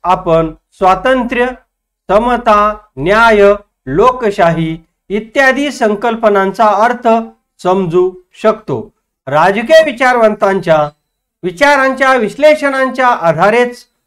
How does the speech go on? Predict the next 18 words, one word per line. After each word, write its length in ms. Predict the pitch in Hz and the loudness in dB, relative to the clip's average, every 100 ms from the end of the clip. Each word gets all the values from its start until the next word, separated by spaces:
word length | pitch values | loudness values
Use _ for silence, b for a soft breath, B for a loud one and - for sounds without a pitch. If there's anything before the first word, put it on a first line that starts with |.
| - | -4
आपल्याला 680 | 185 202 233 190 160 147 151 b b _ | -4 0 2 4 4 0 -4 b b _
राजकीय 800 | 131 143 190 254 254 262 277 285 | -4 0 2 2 -2 -6 -4 -4
सिद्धांताचा 960 | 277 208 170 214 214 156 151 - 139 135 - | -2 -4 0 0 0 0 -2 0 -2 -2 0
आणि 420 | 226 240 175 117 - _ _ _ _ | 2 4 2 -4 -12 _ _ _ _
संकल्पनांचा 1080 | 220 226 226 277 247 220 202 196 208 202 208 | 0 0 0 -2 0 0 0 0 0 0 0
अभ्यास 480 | 147 131 175 180 170 | -6 -4 -2 -2 -2
करता 460 | 143 123 139 135 143 _ _ - | -6 -4 -6 -6 -8 _ _ -2
येतो. 460 | 208 202 147 - _ _ _ _ _ _ _ _ | 0 0 -4 -8 _ _ _ _ _ _ _ _
या 360 | 139 143 247 302 | -8 0 4 4
विभागामध्ये 720 | 302 240 240 220 208 202 160 | 2 0 0 4 2 2 2
आपण 420 | 147 131 151 156 151 - _ _ - | 0 2 0 -2 -4 -14 _ _ -4
काही 400 | 247 247 262 269 | 0 0 -2 -2
महत्त्वाच्या 1000 | 220 208 240 277 247 226 214 214 190 190 190 _ _ 135 | -2 0 0 -2 0 0 0 0 0 -2 -8 _ _ 0
राजकीय 540 | 170 196 214 226 302 | 2 2 -2 0 0
संकल्पनांचा 880 | - 233 214 214 208 196 180 175 202 | 0 -4 -4 -4 -2 -2 -2 -2 -2
अभ्यास 400 | 147 131 165 170 | -2 0 -2 0
करणार 380 | 139 127 127 127 | -6 -4 -6 -2
आहोत. 360 | 202 185 131 | 0 0 -2